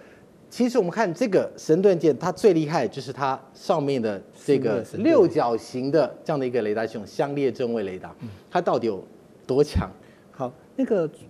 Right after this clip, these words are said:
Speaker 2: 如果各位以前有看过一些战争电影的话，或者是对我们的基隆级舰如果有印象的话，可以发现，可以注意到它的雷达其实是那种旋转式的，一个大天线那边旋转。那这种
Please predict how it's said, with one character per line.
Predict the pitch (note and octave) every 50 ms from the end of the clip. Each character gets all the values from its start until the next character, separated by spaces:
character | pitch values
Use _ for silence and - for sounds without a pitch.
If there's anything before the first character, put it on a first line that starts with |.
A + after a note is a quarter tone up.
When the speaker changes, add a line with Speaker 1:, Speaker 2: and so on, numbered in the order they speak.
| - A#3+ A3
Speaker 2:
如 | - F3+ G#3
果 | A#3+ G#3+ C#3
各 | - - G3+
位 | G3 F#3 F3+ E3 D#3 D3+ C#3+ C#3+
以 | E3 C3+ A#2+
前 | A2+ - D3 D#3 D#3+
有 | C3+
看 | - - D3 C#3
过 | C#3 B2
一 |
些 | - C#3+
战 | C3+ - C#3+ C3
争 | A#2+ A#2+ A#2 B2
电 | - B2+
影 | G2+ F#2
的 | G2+ G2
话， | G2 - - A2 G2 F#2+ - -
或 | E3+ D3
者 | B2 A2
是 | G#2+ C#3
对 | C3+ C3+ D#3 B2
我 | G#2
们 | G2 G#2 G#2
的 | A2+ G#2+ G#2 G#2 -
基 | - - E3 E3
隆 | C#3 A#2 A#2 A2+
级 | - - A2
舰 | G#2+ - A2+ A2 G2
如 | A2+ B2+
果 | A2+
有 | F#2+ G#2
印 | C3+ C3 A#2
象 | A#2 C3+ A2
的 | G#2+ A#2
话， | A2 F#2+ - - - - - -
可 | - -
以 | G#3+
发 | - G#3 G#3
现， | G#3 A3 G3 D#3+ - - - - - - - -
可 | G3+
以 | F#3
注 | E3+ A3
意 | F#3+
到 | F#3+ E3+
它 | F3+ G#3
的 | F#3+ D#3
雷 | C#3 C3+ C#3+
达 | D3 C3+ C3 C3+
其 | - - A#2+
实 | A#2+ C3+ C3+ B2+
是 | - - C#3+
那 | B2+ C#3 C3
种 | A2+ G#2 F#2 G2 - - -
旋 | - - C#3+ A2+ C#3 G3
转 | - - F#2+ G2 G2+
式 | - - C3+
的， | G#2+ G#2
一 | A#2+
个 | C3 - -
大 | - D3+ B2+ G#2
天 | - - B2 G#2+ A#2+
线 | A#2 C3+ A2
那 | G#2+
边 | A2 A2
旋 | G#2+ - - F2+ G2 A2+
转。 | - - - - - - - - - - - -
那 | C#4+
这 | C#4+ - D4+
种 | B3+ F3+